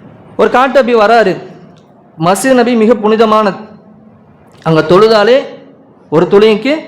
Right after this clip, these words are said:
ஐம்பதாயிரம் நன்மை. அதே மக்கால தொழுதோம்னா ஒரு லட்சம் நன்மை. நம்ம ஊர்களை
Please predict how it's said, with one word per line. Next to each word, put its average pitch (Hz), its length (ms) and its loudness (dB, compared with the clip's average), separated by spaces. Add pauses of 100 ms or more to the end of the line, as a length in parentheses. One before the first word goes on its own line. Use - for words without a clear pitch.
(200)
ஐம்பதாயிரம் 180 440 0
நன்மை. 143 200 -6 (800)
அதே 226 200 2
மக்கால 262 240 0 (100)
தொழுதோம்னா 240 360 2 (200)
ஒரு 214 140 0
லட்சம் 214 260 -2
நன்மை. 147 200 -4 (520)
நம்ம 254 220 2
ஊர்களை 277 260 2